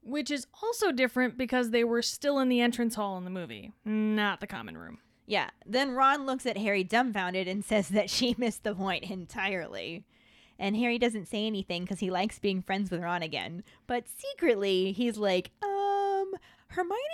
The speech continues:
Speaker 2: got the point much better than you." Because like we said, everybody knew that.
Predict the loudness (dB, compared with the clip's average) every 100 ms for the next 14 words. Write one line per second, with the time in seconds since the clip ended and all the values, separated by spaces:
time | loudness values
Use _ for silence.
0 | -2 0 -2 -4 -6 -4 -2 -2 -6 -8
1 | -6 -2 -4 -4 -6 -6 -4 -6 -6 0
2 | 0 0 -2 0 -2 0 0 4 2 2
3 | _ _ _ 2 4 4 6 4 4 2
4 | 2 0 0 0 0 -4 -4 -6 -12